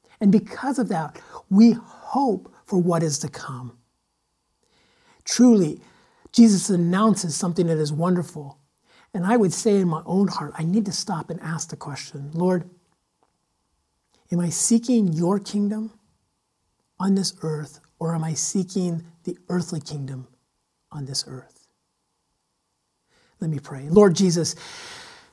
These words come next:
today we have just scratched the surface to what it means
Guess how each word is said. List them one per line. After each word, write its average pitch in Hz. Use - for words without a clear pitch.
today 185
we 175
have 160
just -
scratched -
the 180
surface 156
to 165
what 165
it 170
means 160